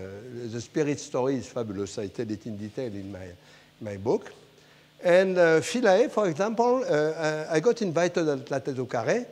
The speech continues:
by Mathieu Vidard, uh, the day of my gold medal.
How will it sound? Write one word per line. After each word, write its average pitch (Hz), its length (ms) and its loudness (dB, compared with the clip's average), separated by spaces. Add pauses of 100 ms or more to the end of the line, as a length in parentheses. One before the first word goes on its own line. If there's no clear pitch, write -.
(420)
by 120 160 -2
Mathieu 127 320 -2
Vidard, 147 520 0
uh, 135 220 2
the 123 160 -4
day 170 300 4
of 147 240 0
my 117 220 -2
gold 120 180 -4
medal. 131 480 -2